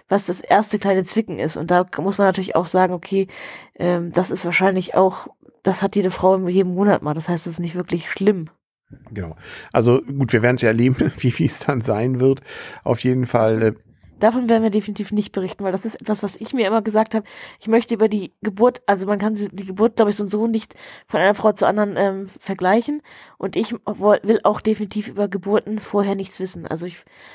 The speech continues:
Speaker 1: weiß, äh, ähm, dass auch wenige Frauen darüber reden.
Speaker 2: Gut, sonst Spoiler-Alarm, ne?
Speaker 1: Genau.
Speaker 2: <laughs>
Speaker 1: Aber ich werde es definitiv
Speaker 2: Lassen Sie sich überraschen.
Speaker 1: Genau, im, im Podcast werde ich das definitiv nicht machen über die
Speaker 2: Da
Speaker 1: Geburt.
Speaker 2: wird nicht verraten, ne? Das,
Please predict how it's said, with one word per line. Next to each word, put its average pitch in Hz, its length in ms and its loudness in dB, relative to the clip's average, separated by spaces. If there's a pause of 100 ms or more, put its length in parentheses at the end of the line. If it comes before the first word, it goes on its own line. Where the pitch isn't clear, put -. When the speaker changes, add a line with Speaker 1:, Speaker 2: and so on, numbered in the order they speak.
(140)
Speaker 1:
weiß, 226 360 2 (420)
äh, - 100 0 (100)
ähm, 104 440 0 (460)
dass 196 160 -2
auch 220 100 2
wenige 262 260 2
Frauen 254 280 0
darüber 233 260 2
reden. 214 300 0 (440)
Speaker 2:
Gut, 101 220 -16
sonst 123 280 -2
Spoiler-Alarm, 98 760 -2
ne? 123 200 -10 (560)
Speaker 1:
Genau. 208 460 2 (240)
Speaker 2:
<laughs> - 260 -16
Speaker 1:
Aber 202 280 2
ich - 200 -4
werde 233 200 4
es - 160 -6 (180)
definitiv 220 240 -2
Speaker 2:
Lassen 117 240 -8
Sie 117 140 2
sich 107 240 2
überraschen. 104 640 2
Speaker 1:
Genau, 170 320 -6
im, 240 320 -2
im 233 140 2
Podcast 269 460 0
werde 214 100 4
ich 208 80 2
das 208 120 -2
definitiv 220 540 -2
nicht 202 120 -6
machen 185 220 -8
über 180 120 -12
die - 100 -12
Speaker 2:
Da 98 80 -14
Speaker 1:
Geburt. 104 140 -6
Speaker 2:
wird 113 120 -8
nicht 139 180 2
verraten, 101 640 0
ne? 131 140 4
Das, 131 240 0